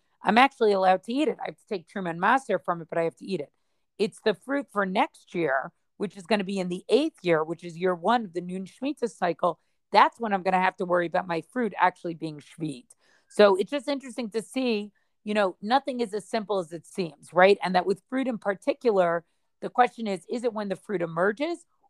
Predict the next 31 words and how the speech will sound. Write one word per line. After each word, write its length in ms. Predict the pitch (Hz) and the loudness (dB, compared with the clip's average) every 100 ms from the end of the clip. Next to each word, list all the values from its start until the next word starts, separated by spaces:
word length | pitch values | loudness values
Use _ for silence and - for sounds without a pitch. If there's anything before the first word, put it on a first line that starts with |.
| _ | _
or 320 | 226 240 247 | 0 6 8
is 180 | 214 180 | 6 2
it 120 | 202 170 | -6 -2
when 240 | 185 185 | -4 -4
you 100 | 175 | -10
pick 280 | - 175 - | -8 -8 -8
it? 100 | - - | -6 2
Vegetables, 540 | 240 - 233 233 190 | 2 2 0 0 0
we 140 | 208 | -6
know 180 | 202 190 | -4 -4
it's 120 | 180 | -4
when 140 | 185 175 | -8 -10
you 80 | 175 | -8
pick 280 | - 285 208 | -4 -4 -2
it, 100 | 180 | -4
and 100 | 185 | -4
that's 220 | 247 - | -6 -6
because 480 | 214 - 185 175 - _ _ - | -14 -4 -2 -2 -6 _ _ -4
they 80 | 208 | -2
have 120 | 208 | -2
a 60 | 202 | 0
very 300 | 214 226 233 | 2 2 0
short 360 | - 220 208 | -4 -6 -4
cycle 360 | - 208 - 190 | -2 -2 0 -4
of 140 | 165 | -2
growth. 260 | 233 220 139 | 2 2 0
They 80 | 175 | -10
grow 380 | 165 175 208 226 | -8 0 2 2
very 280 | 175 170 175 | 2 -2 -2
quickly. 480 | - 302 - 180 - _ _ _ _ - | 0 -2 -2 -14 -14 _ _ _ _ -2
Fruit 300 | 285 311 | 2 2